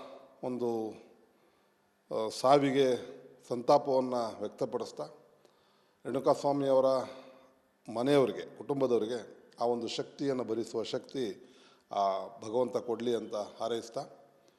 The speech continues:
ಇವತ್ತು ದರ್ಶನ್ ಅವರು ಆರೋಪಿಯಾಗಿ ಜೈಲು ಪಾಲಾಗಿದ್ದಾರೆ. ಅದು ಎಲ್ರಿಗೂ ಗೊತ್ತಿರೋ ವಿಷಯ. ಆದರೆ ನಾನು ಕಂಡಂತೆ ದರ್ಶನ್ ಅವರು ಆ ಮಟ್ಟಕ್ಕೆ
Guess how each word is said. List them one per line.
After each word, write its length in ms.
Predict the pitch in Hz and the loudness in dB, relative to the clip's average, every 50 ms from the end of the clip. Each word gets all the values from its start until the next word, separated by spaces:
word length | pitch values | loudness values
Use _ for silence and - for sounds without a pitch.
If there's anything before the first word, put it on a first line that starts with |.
| _ _ _ _ _ _ _ _ _ _ _ _ _ _ _ _ _ - | _ _ _ _ _ _ _ _ _ _ _ _ _ _ _ _ _ -2
ಇವತ್ತು 500 | 139 156 175 175 175 175 180 175 165 139 | 2 4 4 4 4 2 2 2 2 2
ದರ್ಶನ್ 320 | 143 139 - - 170 165 | 2 0 2 2 2 2
ಅವರು 220 | 165 165 165 160 143 | 4 4 6 6 6
ಆರೋಪಿಯಾಗಿ 1040 | 120 127 143 143 143 143 156 147 139 135 123 127 143 143 139 127 - - - - - - - _ _ _ _ _ - | 6 6 4 2 0 0 0 2 2 2 2 0 -2 -4 -4 -4 -6 -10 -18 -20 -20 -20 -20 _ _ _ _ _ -4
ಜೈಲು 240 | 113 120 131 131 127 | 0 0 0 0 0
ಪಾಲಾಗಿದ್ದಾರೆ. 520 | 127 127 120 117 110 101 104 101 117 - 135 - - - - _ _ _ _ _ _ _ _ _ - | 0 0 0 0 -2 -2 -6 -8 -8 -10 -10 -12 -16 -20 -20 _ _ _ _ _ _ _ _ _ -10
ಅದು 400 | 123 117 123 131 131 127 120 120 | -8 -8 -6 -8 -8 -8 -6 -6
ಎಲ್ರಿಗೂ 440 | 110 110 120 120 110 117 117 110 104 92 - - - - - - | -4 -4 -4 -2 -2 -2 -4 -4 -6 -10 -14 -20 -20 -18 -14 -10
ಗೊತ್ತಿರೋ 300 | 104 92 - - 110 107 | -10 -10 -8 -6 -4 -4
ವಿಷಯ. 280 | 104 98 87 - - 120 139 - _ _ _ _ _ _ _ _ _ _ _ _ _ _ _ _ _ _ _ _ _ _ _ - | -4 -4 -6 -10 -12 -14 -14 -18 _ _ _ _ _ _ _ _ _ _ _ _ _ _ _ _ _ _ _ _ _ _ _ -2
ಆದರೆ 180 | 131 143 143 143 | 0 0 2 2
ನಾನು 220 | 135 151 170 165 | 2 2 2 2
ಕಂಡಂತೆ 420 | 165 160 147 160 160 147 151 170 | 2 2 4 4 2 2 4 4
ದರ್ಶನ್ 480 | 165 156 131 127 120 - - 160 147 147 | 4 4 6 4 2 2 0 0 0 0
ಅವರು 480 | 147 147 156 165 170 - - - - - - - _ _ _ _ _ _ _ _ _ 113 | 0 0 0 -2 -4 -6 -8 -14 -20 -20 -20 -20 _ _ _ _ _ _ _ _ _ 0
ಆ 140 | 127 151 | 2 2
ಮಟ್ಟಕ್ಕೆ 840 | 170 175 165 165 - 180 175 - - 170 160 151 139 123 117 - | 4 4 2 4 2 2 0 2 4 4 6 6 4 2 0 -4